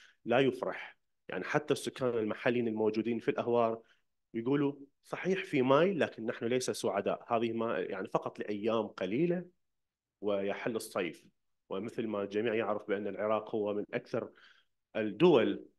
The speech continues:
الأشد، يعني، آه، ارتفاعًا في درجات الحرارة، بالتالي، آه، ليس هناك شتاء في العراق ما هو إلا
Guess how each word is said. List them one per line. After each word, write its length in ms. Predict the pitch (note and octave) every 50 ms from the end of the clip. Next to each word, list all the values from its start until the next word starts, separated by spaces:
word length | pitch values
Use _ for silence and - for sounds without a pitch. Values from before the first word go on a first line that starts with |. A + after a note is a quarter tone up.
| _ -
الأشد، 680 | A2 G#2+ G2+ G2+ G2+ - G#2+ - - D3 C3 - - F#2+
يعني، 600 | G#2 F#2+ F#2 G2 G2+ G2+ G2 G2 F#2+ F#2+ F#2+ F#2
آه، 260 | F#2 F#2 F#2 F#2 -
ارتفاعًا 560 | - - - A#2+ - C#3 B2+ A#2 G#2+ G#2 G#2
في 140 | G2+ - G#2+
درجات 400 | F#2+ G2 F#2+ G#2 G#2 A2+ G2+ -
الحرارة، 580 | G#2+ - - - G#2 A2 A2+ A2 F#2+ F2 - - -
بالتالي، 560 | G#2 - - - A#2+ A2+ A2 A2+ A2 G#2 G#2+ - _ _ _ _ _ _ _ -
آه، 160 | G2+ F#2+ F#2 F#2+
ليس 240 | B2+ D3 C#3+ -
هناك 340 | C#3 A#2+ C3+ B2 A2+ - -
شتاء 340 | A2+ - A#2+ - B2+ A2 D#2+
في 100 | - -
العراق 440 | A2 F#2 G#2 A2 B2 B2+ - - B2
ما 100 | A2 G#2 G2+
هو 200 | A2 G#2+ G2+ F2+
إلا 280 | G2 A2+ G#2 G2 F#2